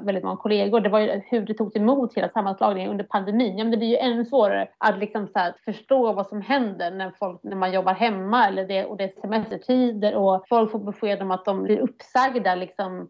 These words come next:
i semestertider. Det är liksom traumatiskt på ett sätt liksom. Eh, och det var ju jättejobbigt. Jag jobbar också fackligt, så att, ehm, det var ju väldigt jobbigt.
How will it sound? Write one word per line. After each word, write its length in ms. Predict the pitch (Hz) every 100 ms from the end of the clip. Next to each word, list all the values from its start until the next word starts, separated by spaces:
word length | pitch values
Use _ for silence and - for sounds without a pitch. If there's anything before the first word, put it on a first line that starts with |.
| _
i 80 | 220
semestertider. 1200 | 220 220 214 - 196 - 277 247 175 175 175 170 185 -
Det 220 | - 214
är 120 | 226
liksom 280 | 233 220 185
traumatiskt 760 | - 196 233 294 - 185 - -
på 60 |
ett 160 | 185 -
sätt 220 | - -
liksom. 240 | - - - _ - - - - 202
Eh, 320 | 190 180 180 -
och 220 | 190 - _ _ - - - - 190
det 60 | 208
var 100 | 220
ju 120 | 208
jättejobbigt. 680 | 214 - 226 233 247 - -
Jag 160 | 208 208
jobbar 180 | 190
också 140 | 180 -
fackligt, 500 | 190 - 190 185 _
så 60 |
att, 200 | 196 -
ehm, 580 | - 190 185 185 190 -
det 160 | 220 185
var 80 | 214
ju 80 |
väldigt 400 | 196 190 202 214 -
jobbigt. 500 | 190 175 175 254